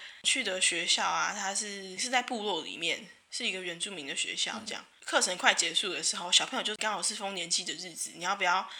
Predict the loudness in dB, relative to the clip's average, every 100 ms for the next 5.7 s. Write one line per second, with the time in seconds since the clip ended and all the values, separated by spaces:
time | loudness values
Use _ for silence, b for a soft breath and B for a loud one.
0 | B B -2 -2 -2 -4 -2 -4 -4 -8
1 | -2 2 2 2 2 2 2 -2 -2 -8
2 | -10 -2 0 0 -8 -14 -6 -6 -6 -14
3 | B B B B B B B -14 -12 -12
4 | -6 -4 -4 -6 -8 -4 6 8 10 8
5 | 8 6 4 -2 4 4 2